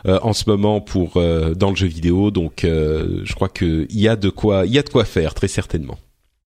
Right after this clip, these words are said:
Euh, voilà, d'autres choses auxquelles vous avez joué peut-être, que vous voulez évoquer, ou on passe au, au Game Awards, on parle déjà, déjà du goty de l'année ?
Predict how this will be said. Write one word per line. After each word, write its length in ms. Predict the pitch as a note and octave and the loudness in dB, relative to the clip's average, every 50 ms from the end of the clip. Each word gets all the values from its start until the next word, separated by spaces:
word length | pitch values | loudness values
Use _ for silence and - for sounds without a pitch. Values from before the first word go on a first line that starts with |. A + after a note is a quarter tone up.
| _ - - _ - - - - - - - - - | _ -20 -20 _ -20 -20 -20 -20 -18 -18 -12 -2 2
Euh, 100 | A2 A#2 | 2 4
voilà, 240 | A2+ C3+ C#3+ E3 F3+ | 6 6 6 4 4
d'autres 220 | D3+ D#3 D#3+ - | 4 4 2 4
choses 200 | - F3 E3+ E3 | 4 4 4 4
auxquelles 400 | E3 C#3+ - D3 C#3 C3+ C3+ B2+ | 4 2 2 2 2 2 4 2
vous 260 | A#2+ A2 G#2 A2 A2+ | 2 2 2 2 2
avez 280 | A#2+ A#2 A2+ A#2+ A#2 A2+ | 2 2 4 4 2 2
joué 200 | G#2+ A2+ C#3+ D3 | 2 2 0 0
peut-être, 440 | - D#3 - - D3+ D#3+ - - - | 0 0 0 0 0 -2 -2 -2 -2
que 40 | C#3 | -2
vous 260 | A#2+ A2+ A2+ A#2 A#2 | -2 -2 -2 -4 -4
voulez 360 | A2+ A2 A2 A2+ A#2+ A#2+ B2 | -4 -4 -2 0 2 2 2
évoquer, 460 | A#2+ A2+ B2+ B2+ B2 - D3 D3+ F3+ | 2 2 0 0 0 2 2 2 2
ou 100 | F#3 E3 | 2 2
on 100 | C#3 A#2 | 0 0
passe 380 | A2 - A#2+ A2+ - - - A#2 | 2 2 2 2 0 -2 -2 0
au, 20 | G#2 | 0
au 300 | G2+ F#2+ - - A2+ G2 | 0 0 2 2 0 2
Game 240 | G2+ A#2+ C3+ C#3 | 2 2 2 2
Awards, 300 | C3 A#2+ A#2+ A#2+ A#2+ C3+ A#2+ G#2+ | 2 2 4 4 2 2 0 -2
on 80 | G#2 F#2 | -4 -2
parle 180 | - G2+ G2 | -2 -2 -2
déjà, 280 | G2 G2+ G2 A2 G#2+ G#2 | -2 -2 -2 -2 -2 -4
déjà 400 | - G2+ G2+ G2+ G2+ F#2 G#2+ G#2+ | -4 -2 0 0 2 2 0 0
du 120 | G2+ F#2+ | -2 -2
goty 400 | E2+ F2+ A#2+ A#2 - - B2+ B2+ | 0 2 2 2 2 -2 -8 -4
de 80 | A#2+ A2+ | -2 -2
l'année ? 320 | G#2+ G#2+ A2 A#2+ C#3+ E3+ | -2 0 0 -2 -4 -6